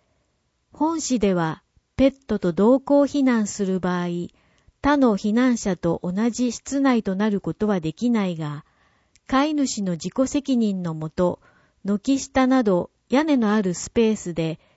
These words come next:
ケージに入れたり、避難所の駐車場などでの車中避難を検討することを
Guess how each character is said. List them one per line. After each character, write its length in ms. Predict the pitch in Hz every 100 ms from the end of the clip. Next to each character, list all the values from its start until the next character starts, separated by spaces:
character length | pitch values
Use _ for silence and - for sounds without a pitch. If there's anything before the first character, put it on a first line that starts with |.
| _
ケ 240 | - 233
ー 40 | 254
ジ 140 | 247
に 160 | 247 247
入 100 | 226
れ 80 | 226
た 160 | 226
り、 260 | 190 170 160 _ _ _ _
避 140 | 226
難 280 | 254 269 269
所 140 | 277
の 160 | 247 190
駐 260 | - 247
車 200 | 262 285
場 260 | 254 285 285
な 140 | 285
ど 160 | 262 233
で 120 | 220
の 280 | 196 170 165 _ _
車 220 | - 196
中 300 | - 277 285
避 200 | 277 294
難 320 | 254 208 175
を 80 | 156
検 320 | - 202 226
討 240 | - 247 247
す 100 | 226
る 120 | 233
こ 160 | 233 220
と 220 | 262 240
を 160 | 202